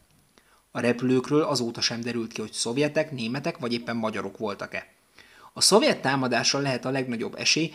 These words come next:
mivel valószínűleg a Kassával szomszédos Eperjes városát szerették volna lebombázni a szovjet gépek, hiszen Szlovákiában már hadban álltak. Csak véletlenül eltévesztették a települést. Ezután az esemény után Horthy Miklós kormányzói jogával élve,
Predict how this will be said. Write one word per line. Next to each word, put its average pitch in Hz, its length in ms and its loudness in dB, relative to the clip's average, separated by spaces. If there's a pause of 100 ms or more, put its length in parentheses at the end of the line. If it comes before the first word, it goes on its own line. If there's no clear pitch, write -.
(100)
mivel 117 260 0
valószínűleg 151 640 0
a - 60 0
Kassával 127 540 0
szomszédos 143 600 0
Eperjes 127 460 -2
városát 123 500 -4
szerették 120 480 -10
volna 120 260 -4
lebombázni 117 600 -6
a 117 60 -8
szovjet - 400 -8
gépek, 156 540 -4
hiszen 269 300 2
Szlovákiában 160 800 4
már 175 160 2
hadban 120 340 -4
álltak. 98 400 -8 (800)
Csak 269 260 2
véletlenül 139 560 0
eltévesztették 123 760 -2
a 117 100 -6
települést. - 640 -8 (1000)
Ezután 147 440 2
az 147 100 2
esemény 160 420 2
után 151 300 0
Horthy 190 300 4
Miklós 131 380 -2
kormányzói 123 600 2
jogával 113 440 -2
élve, 143 400 -2